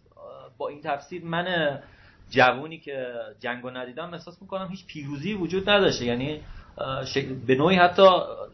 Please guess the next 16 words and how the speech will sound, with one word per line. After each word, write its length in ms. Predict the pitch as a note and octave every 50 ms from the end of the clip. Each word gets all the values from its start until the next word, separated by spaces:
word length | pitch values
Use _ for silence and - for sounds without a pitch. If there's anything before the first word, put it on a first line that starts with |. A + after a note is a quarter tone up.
| - - -
تحمیل 340 | - C3 B2 A#2+ C#3+ G3 G#3+
شده 240 | - G3+ F3 D3 C3
دیگه، 160 | A#2+ G#2+ G#2
شکست 340 | - - - - G2+ - -
خوردیم، 260 | B2+ A#2+ A#2 - A#2
یعنی 200 | A#2 A#2 A#2 A#2
اگه 120 | A#2 A2+
تاریخ 280 | - - A#2 A#2+ A#2 A#2 A#2
بذاریم 360 | A#2 A2+ A2 G#2+ A2 G#2+ G#2+ G2+ -
کنار. 260 | A2+ A2 G#2+ G#2 - - - - - _ -
این 120 | G3+ F#3 F#3+
تلقی 340 | F#3+ D#3+ D#3 D3+ - F#3+ F#3
درسته، 520 | - E3 D#3 D#3+ F#3+ F3 - - E3 D#3
غلطه؟ 640 | - - C3 B2+ C#3 D#3 D#3 - E3 D#3+ C#3+ C3+ - - -
شما 200 | A#2 A2+ A#2 A2
بفرمایید. 300 | G#2 _ F#2+ G2 -